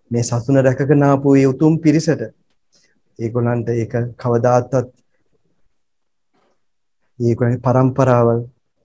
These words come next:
මේ ශාසනය රැකගෙන ඇවිල්ලා ඒ මුළු දේශයේ ඒ සියලු උතුම් පිරිසට ඒ ආරක්ෂාව ලැබේවා.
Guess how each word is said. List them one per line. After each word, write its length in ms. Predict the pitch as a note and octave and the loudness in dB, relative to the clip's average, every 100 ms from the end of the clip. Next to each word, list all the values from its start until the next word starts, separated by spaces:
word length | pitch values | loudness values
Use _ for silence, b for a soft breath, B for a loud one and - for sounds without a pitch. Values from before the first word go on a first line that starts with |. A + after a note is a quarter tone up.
| _ - | _ -6
මේ 100 | B2 | -6
ශාසනය 520 | - B2 A#2+ A#2+ A#2 | -2 -2 -2 -2 0
රැකගෙන 400 | G#2+ G#2 A2 A2+ | 0 -2 -2 -2
ඇවිල්ලා 380 | G#2 G#2 G#2 G#2 G#2 _ _ _ _ _ _ _ _ _ _ - | -2 -2 -4 -6 -12 _ _ _ _ _ _ _ _ _ _ -6
ඒ 100 | A2+ | -2
මුළු 220 | A2+ A#2 | 0 0
දේශයේ 480 | A2+ A#2 A#2 - A#2+ A#2+ _ _ _ _ _ _ _ - | 2 2 2 0 -2 -4 _ _ _ _ _ _ _ -10
ඒ 220 | G#2 G#2+ G#2 - _ _ _ _ _ - | -8 -6 -8 -16 _ _ _ _ _ -12
සියලු 360 | - C3+ C#3+ | 0 4 6
උතුම් 240 | C#3 D3+ C#3+ C#3 | 4 2 0 0
පිරිසට 420 | B2+ B2+ C3 A2 F#2+ _ _ _ _ _ _ _ A#2+ | -2 -4 -6 -10 -14 _ _ _ _ _ _ _ -2
ඒ 120 | A#2 | 0
ආරක්ෂාව 580 | A2 A#2 - - A2 A2 | 2 0 -2 -2 -2 0
ලැබේවා. 500 | G2+ G#2 G#2+ G#2+ | -4 -4 -4 -6